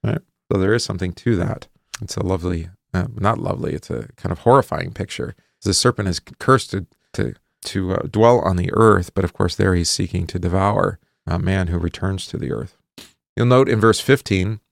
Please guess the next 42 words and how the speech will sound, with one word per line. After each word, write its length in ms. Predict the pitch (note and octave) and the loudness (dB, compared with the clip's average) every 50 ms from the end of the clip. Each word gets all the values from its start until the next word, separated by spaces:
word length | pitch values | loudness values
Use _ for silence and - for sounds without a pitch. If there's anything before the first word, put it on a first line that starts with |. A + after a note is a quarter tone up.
| _ _ - | _ _ 0
in 100 | - A2 | 2 4
the 80 | G#2+ G2 | 4 2
curse 320 | - - C3 C3+ - - | 2 4 4 4 4 2
against 440 | G#2+ F2+ F2+ A2+ B2+ D3 - - - | 0 0 2 2 2 2 0 -2 0
the 80 | - - | 0 0
serpent, 440 | - - G2 F#2+ - G2+ G2 - | 2 2 2 2 2 0 -2 0
we 100 | G#2 G2+ | 0 2
have, 260 | F#2 G2 G2+ G2 F#2+ - _ _ _ _ - - | 4 4 2 2 0 -4 _ _ _ _ -4 0
um, 300 | F#2+ F#2+ F#2 F#2 - - - - _ _ _ - | 2 2 2 0 -4 -8 -14 -20 _ _ _ 0
seed 680 | - - - - C3+ C3+ A2+ G#2 F#2+ F#2 F2+ F2 E2 - _ _ _ _ - | 0 2 4 4 6 6 6 6 4 4 2 2 -2 -2 _ _ _ _ 4
here. 220 | G2+ G2 F#2+ G#2 | 4 6 6 4
Now, 140 | G2+ G2 G2 | 2 2 0
seed 240 | - - B2+ A#2+ - | 2 2 2 2 2
can 120 | - G#2+ | 0 0
be 80 | G2 F#2 | 2 2
singular, 540 | - - A#2 A#2 G#2 F#2+ F#2 F#2+ F#2+ F#2 - _ _ _ _ _ - | 2 2 2 4 4 4 4 4 2 0 -2 _ _ _ _ _ -2
um, 180 | G2 F#2+ F#2 F2+ | 0 0 2 2
but 80 | F#2 | 2
this 180 | F#2+ G2 - - | 2 2 2 0
capital 440 | - - A2+ A2+ - - G2+ G2 - | 0 2 0 0 0 -2 -4 -2 0
S 180 | - F#2+ F2 - | 0 0 0 0
seed 360 | - - G#2 F#2+ F2+ F2+ - | 0 0 0 2 2 2 0
is, 240 | - D#2+ D#2+ - - | -2 -2 -2 -4 -6
of 140 | - - - | -10 -12 -8
course, 360 | - F2+ F2+ E2+ - - - _ _ _ _ - | -4 -2 -2 -2 -4 -6 -12 _ _ _ _ -4
or 60 | F#2+ | -4
can 160 | F#2 - A#2 G2+ | 0 0 0 0
be 80 | F2+ | 0
plural. 460 | - - - B2+ A#2 F#2 F2 E2+ E2+ F2+ _ - | 0 0 2 4 4 4 2 0 -6 -12 _ -6
Uh, 120 | F#2+ F#2+ | -4 -2
there 200 | F#2 - A2 A2+ | 2 4 4 4
it's 120 | G2 - - | 4 2 0
singular, 720 | - - A2+ A2 G2+ F#2+ F#2 F#2 C#2+ - - - - - _ _ _ _ - | -2 0 2 0 0 0 -2 -2 -4 -4 -4 -6 -10 -14 _ _ _ _ 0
masculine 560 | G#2 G#2+ G#2 G#2 - - - G2+ F#2+ F2 F2 | 2 2 2 2 -2 -6 -6 -6 -4 -4 -6
singular. 520 | - - G2+ F#2+ F2+ F2+ - E2+ E2+ - _ _ _ _ _ - | -6 -6 -6 -6 -6 -6 -8 -8 -8 -10 _ _ _ _ _ -4
Um, 340 | - F2+ G2 G#2+ - - _ _ _ _ _ - | -4 -2 -2 -4 -6 -8 _ _ _ _ _ -6
so 200 | - - - - | -2 -2 0 4
offspring 440 | - A#2 A#2+ - - - A2 G2 F2+ | 4 4 4 4 2 -2 0 0 2
doesn't 220 | F#2+ E2+ F2+ - | 0 0 0 -2
really 180 | - F#2 F#2 F2+ | -2 0 0 0
work. 340 | E2+ F2+ F2+ F2+ - - - - | 2 0 0 -2 -2 -6 -10 -6
Seed, 580 | - - - - A#2 G2 F#2 F#2+ G2+ A2 G#2 | -2 0 2 4 4 4 4 2 2 -2 -4